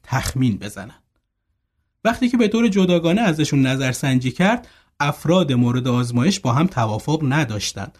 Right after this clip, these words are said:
و پاسخهاشون در نوبت‌های مختلف آزمایش متفاوت بود. از اونجایی که نقطه نورانی در اصل ثابت بود، پس اختلاف نظر در میزان حرکتش عجیب نبود.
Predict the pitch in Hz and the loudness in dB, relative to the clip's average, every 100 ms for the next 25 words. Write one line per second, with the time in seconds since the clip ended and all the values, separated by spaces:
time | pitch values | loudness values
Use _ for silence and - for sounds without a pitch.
0 | _ _ 120 - 127 123 123 - 175 220 | _ _ -8 -4 -4 -4 -6 -4 -2 2
1 | 247 240 - 139 123 123 123 117 113 - | 4 2 0 -2 0 2 0 0 -2 -2
2 | 180 262 240 226 - 214 214 208 208 196 | 2 6 4 4 -2 -2 0 0 0 2
3 | 208 214 208 - 127 - 117 123 110 131 | 2 2 0 -2 -4 -4 -6 -6 -6 -6
4 | - - _ _ _ _ _ _ _ _ | -8 -12 _ _ _ _ _ _ _ _
5 | _ _ _ - 127 131 131 156 160 127 | _ _ _ -4 0 2 2 2 2 0
6 | - 156 160 135 127 156 147 135 156 185 | 0 0 2 2 2 0 0 -2 0 0
7 | - - - - 139 131 135 202 - 131 | -2 -12 -10 -4 -2 0 0 0 -2 -2
8 | 175 - _ - 240 247 175 160 - 151 | -2 -4 _ -6 -4 -2 -4 -4 -2 0
9 | 156 156 147 143 175 147 131 131 131 123 | 0 0 -2 0 -2 0 0 2 2 2
10 | 185 202 127 120 120 175 196 - 120 120 | 2 2 0 -2 0 -2 -2 -4 -4 -2
11 | 151 156 147 120 - | -2 0 -2 -2 -6